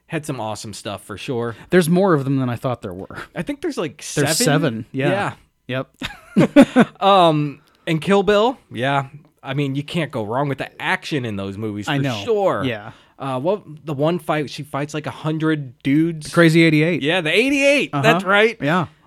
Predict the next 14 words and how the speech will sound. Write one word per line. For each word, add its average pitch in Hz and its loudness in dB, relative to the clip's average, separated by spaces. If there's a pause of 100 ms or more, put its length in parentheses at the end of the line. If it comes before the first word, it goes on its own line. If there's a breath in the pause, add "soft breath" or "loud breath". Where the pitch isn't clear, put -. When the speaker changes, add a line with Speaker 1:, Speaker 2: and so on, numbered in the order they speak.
(140)
Speaker 1:
Um, 135 0 (100)
Speaker 2:
<laughs> - -4
Speaker 1:
that's 156 0
awesome. 120 -2 (320 soft breath)
That 196 2
just - -2
came, 240 0
gave 220 4
me 233 0
an 208 2
idea. 196 0
The, 160 0
um, 131 0
the 143 -4